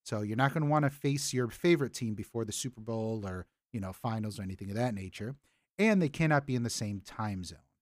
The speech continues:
And that's just because it gives you a lot more time to be able to watch them and your main team at the same time. Now, when it comes to the players, you just wanna make sure that this player has never played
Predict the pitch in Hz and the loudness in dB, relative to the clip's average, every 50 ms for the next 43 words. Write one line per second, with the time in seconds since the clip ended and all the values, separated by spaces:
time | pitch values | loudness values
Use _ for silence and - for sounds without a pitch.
0 | _ _ _ _ _ _ - 175 190 208 190 - - 160 - - 127 - 156 139 | _ _ _ _ _ _ -2 4 6 6 6 6 2 -2 -2 -2 -4 0 2 2
1 | 117 113 104 - 120 107 110 113 104 113 120 117 120 117 110 - - 117 110 104 | 2 2 0 -2 -2 0 0 -2 0 0 -2 -2 -2 -4 -4 -4 -4 -4 -4 -4
2 | 101 98 107 101 92 98 98 95 98 98 101 - - - - 104 101 98 104 - | -4 -6 -8 -8 -8 -8 -8 -6 -6 -6 -6 -6 -10 -10 -8 -6 -6 -6 -8 -10
3 | _ - 139 147 151 139 123 110 101 101 95 95 98 95 92 92 90 - - 95 | _ -4 -2 0 2 2 0 0 -2 -4 -6 -6 -6 -8 -8 -12 -12 -14 -16 -18
4 | 90 90 _ _ - - - 92 - _ _ - - - _ _ _ _ _ _ | -18 -18 _ _ -16 -14 -14 -14 -16 _ _ -20 -20 -20 _ _ _ _ _ _
5 | _ _ _ _ _ _ _ _ _ _ - 147 147 131 95 - _ _ _ _ | _ _ _ _ _ _ _ _ _ _ 2 4 4 4 4 2 _ _ _ _
6 | - 120 113 110 107 - 156 170 - - 123 107 104 - - - 220 226 165 120 | -8 -6 -6 -6 -4 -2 -2 0 0 -2 -2 -4 -6 -6 0 2 4 6 6 4
7 | 104 104 113 123 - - - _ _ _ _ _ _ _ _ _ _ _ _ _ | 4 0 -4 -6 -8 -10 -12 _ _ _ _ _ _ _ _ _ _ _ _ _
8 | _ _ _ _ - _ _ _ - 139 135 170 156 - 170 156 147 139 135 123 | _ _ _ _ -20 _ _ _ -4 0 0 2 2 4 6 6 8 8 6 4
9 | - - 135 120 120 113 - 117 110 - - 123 120 113 110 95 107 104 98 - | 4 2 2 2 2 0 -2 -2 -4 -4 -2 0 0 0 0 0 -2 -4 -2 -2
10 | 104 104 113 120 117 131 135 131 - - - - 160 143 110 95 92 95 92 - | -2 0 0 0 2 2 0 0 0 -4 -4 0 2 2 2 0 -2 -6 -8 -10